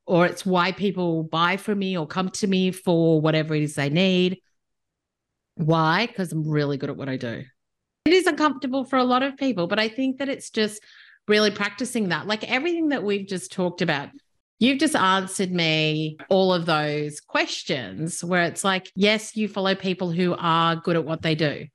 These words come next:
You sign up for people who you think can help you. The person whose course you wanted to buy, like, there was no price that was too much. You've gotta start to see that in your own audience and your own clients. So I'm gonna ask you again,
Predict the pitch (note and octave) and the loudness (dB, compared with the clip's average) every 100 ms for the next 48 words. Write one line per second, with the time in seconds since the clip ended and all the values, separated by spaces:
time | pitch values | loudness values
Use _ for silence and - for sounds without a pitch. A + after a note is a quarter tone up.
0 | _ _ _ _ _ F3 D#3+ F#3+ F3+ E3+ | _ _ _ _ _ -2 0 2 2 0
1 | D#3+ - E3 E3 D#3 D#3+ D3+ D#3 D#3 D#3 | -4 -6 -4 -4 -2 -4 -2 0 2 2
2 | D3+ - F#3+ F3+ F3+ - D#3+ D#3 D#3 - | 0 -2 -6 -4 -4 0 2 2 0 -4
3 | - - E3 C#3+ D3+ C3 D3+ - C#3+ _ | -18 -2 0 2 -2 -4 -12 -12 -16 _
4 | - - A3 F#3+ G#3+ F3+ F#3 E3+ E3+ F#3 | -4 0 0 0 -2 -2 0 -2 -2 -4
5 | E3 - D#3+ D#3 D3+ D#3+ D#3 C#3+ C#3+ - | -2 -2 -2 0 -2 -2 0 0 -2 -4
6 | D#3+ D3+ D3+ D3+ D3 D#3 C#3+ - C3+ B2+ | -4 -4 -2 -2 0 -2 -4 -4 -4 -4
7 | - C3+ - - B2+ A#2+ - - - _ | -6 -8 -8 -4 -4 -4 -10 -18 -18 _
8 | _ _ - G#3+ B3 B3 G#3+ F#3 - E3+ | _ _ -2 0 0 -2 -2 -4 -2 -6
9 | - E3 D#3+ D#3 D3 F3+ D#3 D3+ D3 C#3 | -2 0 0 0 -4 -4 -4 -2 -2 -2
10 | C3+ C3+ C3+ C3+ - C3+ C#3+ B3+ D#4+ C#4+ | -2 -2 -2 -4 -6 -4 0 2 2 0
11 | C4+ E3 D3 C#3+ C3+ D3 C3+ G3+ D#4 D#4 | -2 -2 0 -2 -2 0 2 2 0 -6
12 | - - E3 F#3+ F3 E3 D#3+ - D3+ D#3+ | -14 -4 -2 0 0 0 -2 -6 -4 -4
13 | C3+ B2 F#3 D4 | -4 -4 -2 -2